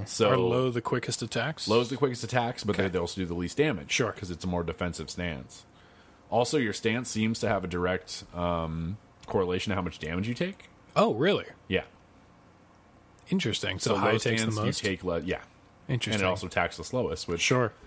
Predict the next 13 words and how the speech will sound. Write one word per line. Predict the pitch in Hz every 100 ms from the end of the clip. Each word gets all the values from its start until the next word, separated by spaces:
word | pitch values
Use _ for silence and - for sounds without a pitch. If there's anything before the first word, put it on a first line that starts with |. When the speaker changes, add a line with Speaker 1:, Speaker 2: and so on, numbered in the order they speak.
| - -
Speaker 2:
But | 131
Speaker 1:
makes | 120
Speaker 2:
deals | 123 120
the |
most | 120 107
damage. | 117 104 90 -
Speaker 1:
Right, | 92 - -
which | 101 120
makes | 85 113
Speaker 2:
Okay. | 175
Speaker 1:
sense. | 78 - - - -
But, | 101 104
um, | 98 95 90 87 92